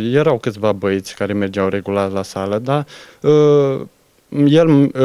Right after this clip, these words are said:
Petre Lăcătușu de la Gura Negri mi-a zis că, uh, „Tu arăți bine, ai o structură frumoasă,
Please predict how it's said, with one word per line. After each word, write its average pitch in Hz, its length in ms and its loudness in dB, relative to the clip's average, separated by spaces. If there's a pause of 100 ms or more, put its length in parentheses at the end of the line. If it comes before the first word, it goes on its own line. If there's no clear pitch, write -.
(200)
Petre 139 260 0
Lăcătușu 117 460 -2
de 107 80 -2
la 101 140 0
Gura 107 260 -2
Negri 117 520 -4 (180)
mi-a 127 220 2
zis 123 260 -4
că, 113 360 0 (360)
uh, 113 400 2
„Tu 147 160 0
arăți 139 320 0
bine, 92 380 -2
ai 143 160 0
o 131 80 2
structură 113 480 -4
frumoasă, 101 560 -4